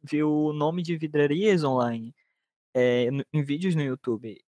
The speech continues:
E, assim, esse conhecimento, na,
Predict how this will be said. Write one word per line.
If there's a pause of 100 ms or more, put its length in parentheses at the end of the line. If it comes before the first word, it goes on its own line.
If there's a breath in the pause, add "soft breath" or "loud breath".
E,
assim,
esse
conhecimento, (560)
na,